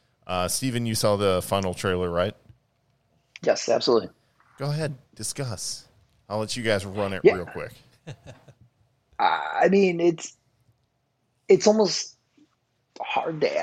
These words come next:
Speaker 2: add anything at this point. I think we're all very excited for the return of the M C U. Um,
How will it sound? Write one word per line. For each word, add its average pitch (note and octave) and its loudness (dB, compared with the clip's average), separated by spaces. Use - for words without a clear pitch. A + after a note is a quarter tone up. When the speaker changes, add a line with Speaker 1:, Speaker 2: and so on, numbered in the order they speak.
Speaker 2:
add F3+ 6
anything A2 0
at F#2+ -2
this G#2 -2
point. G2+ 0
I G#2 4
think A#2+ 2
we're B2 8
all C#3 8
very D#3 8
excited C#3+ 2
for B2+ 4
the A#2 4
return A2+ -2
of G#2 2
the F#2+ 2
M G2 -2
C A#2 0
U. F#2+ 2
Um, G#2 2